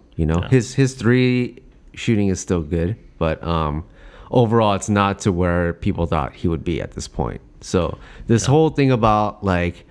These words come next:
Speaker 1: Jason Tatum is so much better than any of the young Lakers, it's, like, complete and utter bullshit.
Speaker 2: Yeah.
Speaker 1: Um,
Speaker 2: Well, not only that, but, like, okay, maybe you can say that Jason Tatum is better than one, one of the, uh,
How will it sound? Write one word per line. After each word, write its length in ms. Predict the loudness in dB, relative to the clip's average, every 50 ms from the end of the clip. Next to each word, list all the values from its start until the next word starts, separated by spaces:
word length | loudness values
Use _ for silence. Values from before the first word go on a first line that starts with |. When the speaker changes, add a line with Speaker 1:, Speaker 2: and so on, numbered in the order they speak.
| -20 -20 -20 -20 -12 -2
Speaker 1:
Jason 320 | 2 2 2 4 2 0 0
Tatum 320 | 2 2 2 2 2 0
is 120 | 0 -2 -4
so 260 | -2 0 2 4 4
much 260 | 4 2 0 -2 -2
better 220 | -2 0 0 0 0
than 160 | -2 -2 -2
any 240 | -2 0 0 0 2
of 100 | 2 0
the 80 | 0
young 240 | 0 0 0 0 0
Lakers, 460 | 0 0 -2 -2 -2 -2 -2 -2 -2
it's, 180 | -4 -4 -4 -4
like, 440 | -4 -4 -4 -6 -8 -10 -12 -16 -20 -20 _ _ _ _ _ _ -20 -20 -6
complete 540 | -2 -2 -2 2 4 4 4 4 2 0 -2
and 140 | -2 -2 0
utter 180 | 0 -2 -2 -2
bullshit. 640 | -4 -4 -6 -6 -6 -4 -2 0 0 -2 -4 -6 -14 -20 -20 -16
Speaker 2:
Yeah. 240 | -12 -12 -10 -12 -12 -14 -20 -20 -20 -20 -20 -20 -20 -20 -20 -10 -4
Speaker 1:
Um, 480 | -2 -2 0 0 -2 -2 -4 -6 -8 -10 -14 _ _ _ _ _ 0
Speaker 2:
Well, 140 | 2 2 2
not 160 | 4 2 2
only 260 | 2 2 2 0 0 0
that, 380 | 2 2 2 2 2 0 -4 -4
but, 260 | -2 -2 -2 -2 -2
like, 500 | -2 -2 0 0 -2 -4 -8 -12 -20 -20 -20 -20 -20 -20 -20 -20 -20 -20 -20 -20 _ _ -20 -20 -20 -20 -20 _ _ -2 2
okay, 540 | 2 4 4 4 4 2 4 2 0 0
maybe 300 | 0 2 2 2 4 4 2
you 120 | 2 2
can 140 | 0 0 -2
say 340 | -2 -2 -2 -2 0 0 0
that 280 | 0 0 0 -2 -2 -2
Jason 300 | -4 -4 -4 -4 -8 -10
Tatum 380 | -8 -6 -4 -4 -4 -4 -4 -4
is 140 | -6 -6 -6
better 260 | -4 -4 -4 -4 -4
than 200 | -4 -6 -6 -6
one, 320 | -8 -8 -10 -10 -12 -10
one 180 | -8 -8 -8 -8
of 100 | -8 -8
the, 200 | -8 -8 -8 -8
uh, 200 | -8 -8 -8